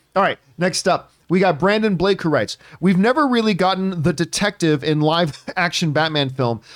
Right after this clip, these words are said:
I'm hoping this is it, and my expectations are reaching unrealistic levels." I mean, we've, we've had bits and pieces of the detective, but you're right. We've never really had, I love when Ra's al Ghul calls him that, detective. I just like the way he says that, but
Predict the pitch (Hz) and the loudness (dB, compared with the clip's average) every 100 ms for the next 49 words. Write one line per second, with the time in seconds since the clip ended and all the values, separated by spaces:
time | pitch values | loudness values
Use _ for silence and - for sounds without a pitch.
0 | - 175 180 190 - 247 196 196 180 170 | -8 -2 0 0 0 0 0 0 0 0
1 | 160 160 147 156 180 - 190 170 180 170 | 0 0 0 0 0 -2 -4 -2 -2 -2
2 | 160 147 143 165 170 143 131 165 175 165 | -2 -2 0 0 0 -4 -4 -2 0 0
3 | 151 147 - 131 135 131 117 - - - | 0 -2 -2 -4 0 0 -2 -6 -16 -10
4 | - 320 349 339 - 262 285 247 285 359 | -6 -4 -4 -4 -6 -4 -4 -4 -2 -2
5 | 269 131 233 - 226 196 - 190 185 - | -2 -4 -4 -2 -4 -6 -8 -6 -4 -2
6 | 139 120 - - _ _ _ _ 151 151 | -2 -2 -6 -10 _ _ _ _ -4 -2
7 | 156 131 156 131 147 247 330 381 339 269 | -4 -4 -4 -6 -6 -4 -2 0 -2 -2
8 | 165 170 165 185 240 175 180 190 127 123 | -4 -2 -2 -2 -2 -4 -6 -6 -6 -4
9 | 107 139 - _ _ 135 156 165 196 165 | -2 -4 -6 _ _ -4 0 0 0 0
10 | 143 139 131 123 117 117 107 - 113 113 | 0 0 0 -2 -2 -4 -4 -4 -4 -4
11 | 107 95 123 156 139 170 147 - 131 120 | -6 -6 -4 -6 -2 -4 -4 -6 -6 -8
12 | 90 123 151 165 156 175 160 151 127 113 | -10 -4 -2 -2 -2 -4 -2 -2 -2 -2
13 | 143 135 110 143 131 | -4 -4 -2 -2 -4